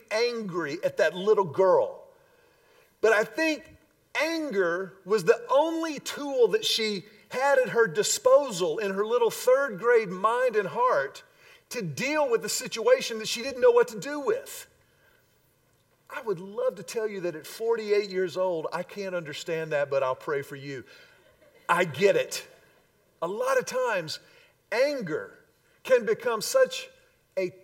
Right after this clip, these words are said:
toxic tonic in our lives. It can become such a knee-jerk reaction and a reflex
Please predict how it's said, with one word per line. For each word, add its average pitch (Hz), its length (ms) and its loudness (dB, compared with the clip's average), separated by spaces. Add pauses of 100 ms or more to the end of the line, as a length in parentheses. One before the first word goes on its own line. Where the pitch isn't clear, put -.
toxic - 800 -10 (380)
tonic 214 760 -6
in 190 160 -6
our 165 180 0
lives. 156 720 -4 (300)
It 262 140 0
can 294 120 -4
become - 400 2 (280)
such - 480 2 (300)
a 196 280 6 (240)
knee-jerk 214 840 0
reaction 214 640 0
and 196 200 -2
a 190 40 0
reflex 185 1080 -2